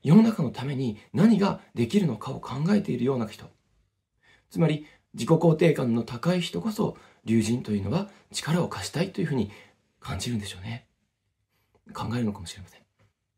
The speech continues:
で、そこからの私は、まさに、龍神がついているかのごとく、借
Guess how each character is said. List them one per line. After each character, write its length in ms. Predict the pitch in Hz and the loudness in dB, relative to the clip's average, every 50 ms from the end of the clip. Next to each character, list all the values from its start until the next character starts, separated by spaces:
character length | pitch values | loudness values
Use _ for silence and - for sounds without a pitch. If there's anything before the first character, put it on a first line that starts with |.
| _ _ _ _ _ _ _ _ _ _ _ _ _ | _ _ _ _ _ _ _ _ _ _ _ _ _
で、 360 | - 151 147 143 - - - - _ _ _ _ _ _ _ _ _ _ | -4 0 0 0 0 -2 -6 -12 _ _ _ _ _ _ _ _ _ _
そ 120 | - - 135 | -10 -6 -4
こ 100 | 143 135 | -2 0
か 100 | 165 156 | 2 0
ら 60 | 147 | 2
の 100 | 131 107 | 0 -2
私 340 | 98 98 98 - - - 123 | -4 -6 -8 -10 -10 -8 -6
は、 260 | 120 120 - - - _ _ _ _ _ _ _ _ _ _ _ _ _ | -6 -6 -6 -8 -12 _ _ _ _ _ _ _ _ _ _ _ _ _
ま 100 | - 123 | -8 -6
さ 100 | - 107 | -4 -2
に、 280 | 101 110 104 101 101 - _ _ _ _ _ _ - | 0 0 0 -2 -6 -12 _ _ _ _ _ _ -4
龍 240 | 107 127 165 170 165 | 4 6 6 6 6
神 260 | 170 165 170 160 147 | 6 4 2 2 2
が 240 | 147 165 156 - - _ _ _ _ _ | 2 0 0 -2 -6 _ _ _ _ _
つ 140 | - - 226 | -2 0 2
い 100 | 208 - | 2 2
て 100 | - 120 | 0 0
い 80 | 113 | 0
る 80 | - - | 0 -2
か 160 | - - 190 | -4 -2 -2
の 100 | 175 127 | -2 -2
ご 120 | 104 101 104 | -2 -2 -4
と 120 | - - | -4 -6
く、 300 | - - 190 208 - - - _ _ _ _ _ _ _ _ _ _ - | -2 0 0 0 0 -4 -12 _ _ _ _ _ _ _ _ _ _ -10
借 160 | - 117 - | -10 -10 -10